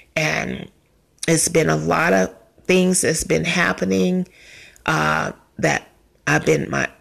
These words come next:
episodes have been getting tapped and stuff. I've been getting censored. So a lot of you may not have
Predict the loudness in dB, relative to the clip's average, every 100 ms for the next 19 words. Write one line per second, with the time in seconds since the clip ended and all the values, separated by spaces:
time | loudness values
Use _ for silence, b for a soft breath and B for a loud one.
0 | _ _ -2 0 2 0 2 2 2 -4
1 | -2 -2 -2 -2 -4 -4 -8 -10 _ -2
2 | 0 0 0 -2 -2 0 0 0 0 0
3 | -2 B B B B B -4 0 2 0
4 | 0 -2 -2 -2 -2 2 2 2 2 2
5 | 2 0 0 0 -2 -6 -4 0 2 2
6 | 2 0 2 2 0 -2 -2 -4 -6 -8